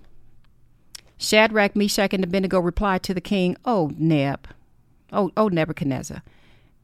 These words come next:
we do not need to defend ourselves before you in this matter. If we're thrown into the blazing furnace, the God we serve is able to save us from it, and he will rescue us from your hand, O king. But even if he does not,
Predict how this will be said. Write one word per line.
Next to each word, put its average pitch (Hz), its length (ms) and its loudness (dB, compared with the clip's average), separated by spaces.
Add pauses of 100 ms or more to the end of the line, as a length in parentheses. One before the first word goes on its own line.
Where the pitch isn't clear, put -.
(200)
we 330 140 4
do 151 180 2
not 139 220 0
need 139 220 2
to - 80 -8
defend 147 360 0
ourselves 156 460 -2
before 147 340 -4
you 139 160 -2
in 139 140 0
this 156 160 0
matter. 151 480 -4 (1000)
If 277 180 2
we're 381 100 4
thrown 262 340 2
into 254 220 2
the 240 60 0
blazing 220 380 0
furnace, 208 520 -2
the 185 100 -6
God 208 280 0
we 214 100 -4
serve 208 320 0
is 196 80 -4
able 190 160 -2
to 185 80 -2
save 190 300 -4
us 185 100 -4
from 196 260 -6
it, - 100 -12 (500)
and 185 260 2
he 226 100 0
will 196 140 0
rescue 196 400 -2
us 180 120 -2
from 180 220 -4
your 170 120 -2
hand, 202 320 -2 (240)
O 156 80 -4
king. - 340 -8 (380)
But 523 240 2 (580)
even 214 300 2
if 247 80 -2
he 254 120 0
does 233 220 -4
not, 151 260 -2